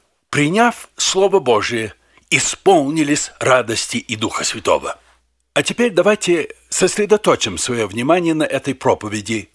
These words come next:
апостола Павла. Ее можно разделить на три части. В первой части своей проповеди апостол Павел указывает на Божье провидение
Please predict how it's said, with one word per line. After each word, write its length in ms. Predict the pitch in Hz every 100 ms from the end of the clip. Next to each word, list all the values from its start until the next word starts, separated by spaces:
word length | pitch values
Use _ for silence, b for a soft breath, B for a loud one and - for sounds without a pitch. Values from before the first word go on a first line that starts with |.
| -
апостола 500 | 131 - 95 - 107
Павла. 500 | - 113 71 71 - _ _ _ _ _ B
Ее 320 | - 117 202
можно 380 | 226 196 175 156
разделить 580 | 147 123 127 151 175 - -
на 160 | 120
три 280 | - 147 165
части. 640 | - 143 - - - 73 - _ _ _ _
В 140 | -
первой 340 | - 113 113 110
части 560 | 143 147 - 185 202 -
своей 280 | - 123
проповеди 520 | 104 113 101 120 143 143
апостол 440 | - 120 - -
Павел 340 | - 107 147
указывает 640 | 147 120 107 104 127 135 123
на 100 | 113
Божье 360 | 101 98 -
провидение 680 | 113 123 120 113 104 110